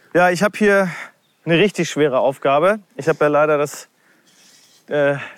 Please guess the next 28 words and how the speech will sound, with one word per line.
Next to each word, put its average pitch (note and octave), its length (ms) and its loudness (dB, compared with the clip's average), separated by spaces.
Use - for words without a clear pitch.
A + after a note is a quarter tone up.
die D3+ 80 -2
linke E3 260 0
Grünseite C3+ 580 -2
angespielt D3+ 720 -6
und, C#3+ 380 -8
äh, C#3+ 280 -4
liege C#3+ 280 -4
hier D3 480 -2
gute E3+ 240 -2
fünfzehn E3+ 540 -4
Meter D#3+ 520 0
von E3 220 -6
der D#3 100 0
Fahne D#3+ 380 0
beziehungsweise D3+ 400 0
vom C#3+ 240 -4
Loch E3+ 180 0
entfernt. D#3+ 560 -2
Und E3+ 180 -4
vor - 220 -4
allem G3 500 -2
liege E3 240 0
ich D#3+ 100 -4
leider E3 320 2
auf D#3+ 140 -4
einem D#3 260 -6
anderen D#3+ 360 -4
Plateau. D3+ 580 -2